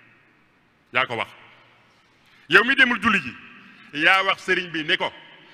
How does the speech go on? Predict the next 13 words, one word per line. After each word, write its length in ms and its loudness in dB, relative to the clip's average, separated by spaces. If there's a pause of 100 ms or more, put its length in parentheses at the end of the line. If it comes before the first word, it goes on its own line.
(120)
sa 160 4
ñaan 260 2
googu 260 -2
nga 140 2
ñaanoon, 440 0 (500)
bëgg 240 0
mu 100 0
nangu, 280 -2 (480)
fas 220 2
naa 180 6
yéene 520 2
lànk 260 2 (140)
kandaare 440 4